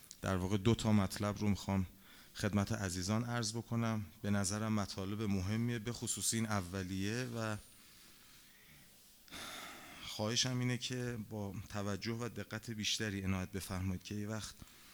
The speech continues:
اشتباه منتقل نشه و امیدوارم که خودم هم لسانم الکن و ناقص نباشه در انتقال اون مطلبی که مد نظرم هست.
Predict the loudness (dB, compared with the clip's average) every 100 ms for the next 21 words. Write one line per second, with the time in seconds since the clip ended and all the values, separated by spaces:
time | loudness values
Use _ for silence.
0 | -20 -20 -18 -20 -20 -20 -4 6 6 8
1 | 6 4 2 -2 -10 -4 6 6 6 0
2 | -2 2 4 6 6 4 -2 -4 -4 -6
3 | -12 -20 -20 -20 -20 -20 -20 -6 4 6
4 | 8 6 6 4 2 2 6 6 6 6
5 | 4 2 -2 -10 -20 -20 -20 -20 -20 -8
6 | 2 6 6 6 6 4 2 0 0 2
7 | 4 4 6 6 6 4 6 6 6 4
8 | 2 0 -2 2 2 2 0 0 0 0
9 | 4 6 6 4 0 -2 0 2 0 2
10 | 0 0 0 -2 -2 -2 4 6 6 2